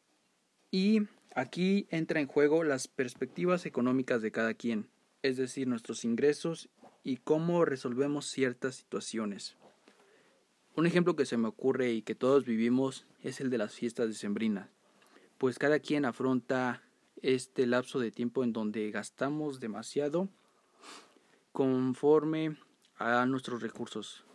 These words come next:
monetarios que tenemos. Unos ahorran durante todo el año para no sentir ese fuerte gasto, otros de plano no lo celebran, y lo que hace la mayor parte de la población es que lo que gastan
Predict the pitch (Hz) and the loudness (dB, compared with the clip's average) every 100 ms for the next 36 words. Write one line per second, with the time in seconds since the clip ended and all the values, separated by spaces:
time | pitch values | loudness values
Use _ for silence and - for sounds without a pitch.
0 | _ - 113 113 - 117 120 113 - - | _ -4 -2 -2 -2 -2 -2 -4 -12 -10
1 | 98 95 - - _ _ _ _ _ _ | -10 -10 -14 -18 _ _ _ _ _ _
2 | _ _ _ _ _ - 151 147 139 131 | _ _ _ _ _ -2 2 2 2 -2
3 | - _ - 120 127 131 131 123 117 113 | -6 _ -4 2 4 4 4 2 -2 -2
4 | 131 131 127 127 120 117 110 117 123 123 | 0 2 4 2 0 -2 -2 -2 -4 -6
5 | 120 117 - - - 113 - 110 127 143 | -4 -6 -8 -12 -8 -8 -6 -2 -2 -2
6 | - 156 151 151 _ _ _ - - 123 | -6 -4 -4 -4 _ _ _ -10 0 0
7 | 117 123 107 - _ _ - - - - | 0 -2 -2 -10 _ _ -18 -14 -14 -6
8 | 117 123 113 117 117 110 98 - 107 117 | 0 0 2 0 0 -2 -4 -4 0 0
9 | 131 135 143 _ _ _ _ - _ _ | 0 -2 -6 _ _ _ _ -20 _ _
10 | _ _ - 131 131 147 156 - 170 147 | _ _ -4 0 2 4 2 4 4 4
11 | 127 120 117 113 - - 127 120 127 131 | 4 2 0 -4 -8 -10 -4 0 0 -2
12 | 139 143 120 - 110 107 - 127 123 120 | -2 0 0 -2 -4 -4 -4 -2 -2 -4
13 | _ _ - - - 131 - - 131 123 | _ _ -20 -10 -4 -4 -4 -2 0 0
14 | 117 120 120 131 127 151 - 160 170 | -2 -6 -2 0 2 2 0 -2 -2